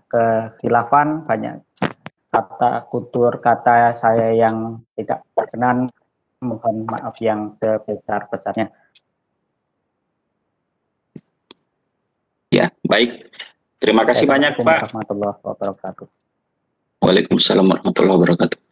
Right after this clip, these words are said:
Speaker 2: Baik, terima kasih banyak, Pak Wahono, eh, atas paparan
Speaker 1: Halo.
Speaker 2: materinya malam ini yang begitu luar biasa,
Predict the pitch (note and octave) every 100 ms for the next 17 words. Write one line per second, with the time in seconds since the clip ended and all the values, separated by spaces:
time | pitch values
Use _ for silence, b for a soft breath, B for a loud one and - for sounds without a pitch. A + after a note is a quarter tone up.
0 | B - - B2 A#2+ B2+ B2 B2+ C3 A#2+
1 | A#2 C3+ - A2 F#2 G#2 A2 A2+ C3 D3+
2 | D3+ - _ _ _ _ - G2 G2+ G2+
3 | - F2+ G#2 G2+ G2 - - - G#2+ A2
4 | A2+ A#2 A2+ A2+ A2+ A#2 A2+ A2+ - -
5 | B2 A2+ A2 G#2+ G#2+ G#2+ A2 A#2+ B2 A#2+
6 | A#2 A#2 G#2+ G2 C3+